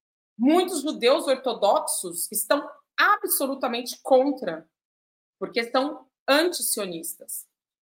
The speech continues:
Então, é... o problema volta, né?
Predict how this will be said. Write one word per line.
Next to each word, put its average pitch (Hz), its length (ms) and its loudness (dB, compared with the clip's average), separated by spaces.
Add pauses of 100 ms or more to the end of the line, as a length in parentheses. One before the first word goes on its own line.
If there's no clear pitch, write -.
Então, 277 720 0
é... 208 1120 2 (1600)
o 302 140 -2
problema 349 500 2 (480)
volta, 269 480 4
né? 277 320 0